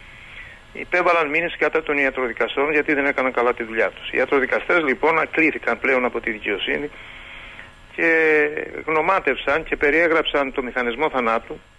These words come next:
πολύ περισσότερο από ό,τι περιγράφαμε εμείς, και κατέληξαν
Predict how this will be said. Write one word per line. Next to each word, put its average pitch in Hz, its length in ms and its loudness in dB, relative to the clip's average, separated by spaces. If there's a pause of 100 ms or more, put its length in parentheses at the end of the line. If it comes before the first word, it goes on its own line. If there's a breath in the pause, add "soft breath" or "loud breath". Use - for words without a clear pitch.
(240)
πολύ 143 200 -2
περισσότερο 123 460 0
από 120 120 -2
ό,τι 120 100 -2
περιγράφαμε 113 580 0
εμείς, 101 280 -8 (480 loud breath)
και - 120 -2
κατέληξαν 147 760 0